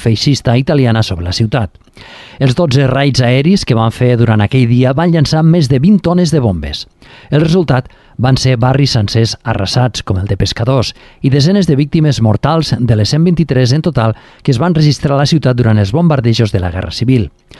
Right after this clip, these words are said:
Per tot plegat, aquella data és coneguda com a Divendres de Sang. Enguany, la data del quinze d'abril torna a coincidir amb la festivitat del Divendres Sant i, per aquest motiu, l'Ajuntament de Tortosa ha organitzat diverses activitats per recordar els fets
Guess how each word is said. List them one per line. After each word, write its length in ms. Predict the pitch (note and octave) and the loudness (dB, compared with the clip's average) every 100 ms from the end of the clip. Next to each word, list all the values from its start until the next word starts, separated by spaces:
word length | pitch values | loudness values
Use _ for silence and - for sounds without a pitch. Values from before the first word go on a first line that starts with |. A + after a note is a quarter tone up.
| - - - | -20 -8 -4
Per 120 | D3+ | 0
tot 160 | F3+ D3+ | 0 0
plegat, 340 | D3 C#3+ E3 - | 0 0 -2 -4
aquella 360 | A#2 B2 C#3+ | -2 0 0
data 340 | C#3 B2 B2 B2 - - | 0 0 0 -2 -8 -4
és 200 | C3 - | -2 0
coneguda 460 | D3+ C#3+ B2 C#3 - | 0 2 2 0 2
com 220 | C3 A#2 | 2 2
a 200 | G#2 - | 2 -2
Divendres 680 | - A#2+ C3 F3+ E3+ F3+ - - | -4 0 0 0 0 -2 -4 -4
de 140 | D3+ | -2
Sang. 360 | - A#2 F2+ D2+ _ - - - - - | 0 -2 -4 -10 _ -20 -20 -20 -8 -2
Enguany, 440 | D3 D3+ D#3+ F#3 - | 2 2 2 0 0
la 140 | A2+ | 0
data 280 | B2 A#2+ A#2 | 0 2 2
del 160 | A2 G#2 | 2 2
quinze 280 | B2+ A#2 | 0 2
d'abril 360 | B2 C3+ C3 B2+ | 2 2 2 2
torna 300 | C3 A#2 A#2 | 0 0 2
a 60 | A2+ | 0
coincidir 500 | C3 C3 B2 B2 C3 - _ | 0 0 0 0 0 -4 _
amb 220 | - G#2 G#2+ | -4 0 0
la 120 | F#2+ | 0
festivitat 540 | B2+ - B2+ B2 A#2 A#2 | -2 0 0 0 0 0
del 100 | A#2 | 0
Divendres 380 | G2 G2+ F#2 - | 0 -2 -2 -2
Sant 240 | D3 A#2 - | 0 0 -2
i, 100 | A#2 | -2
per 120 | G#2+ | -2
aquest 200 | G2+ D#3+ | 0 2
motiu, 340 | B2+ A2 G3 A3+ - | 2 2 0 0 -4
l'Ajuntament 560 | F#2 G2 F#2 A2 G#2+ | -4 -4 -2 0 0
de 80 | A#2 | 0
Tortosa 440 | - C3 G#2+ A#2 | -2 0 0 -2
ha 500 | A2 - - - - | -4 -12 -20 -8 -2
organitzat 420 | F#3+ G3+ E3+ F3+ D3 | 0 2 2 2 0
diverses 440 | D3 D#3 - A#2+ | 0 0 0 -2
activitats 540 | C3 E3 D#3+ A#2+ A2+ - | 0 0 0 0 -2 -2
per 140 | A2+ | -2
recordar 420 | A2 A2 G#2+ D3+ D#3 | 0 0 0 0 0
els 140 | - | 0
fets 320 | B2 A2 - | -2 -4 -8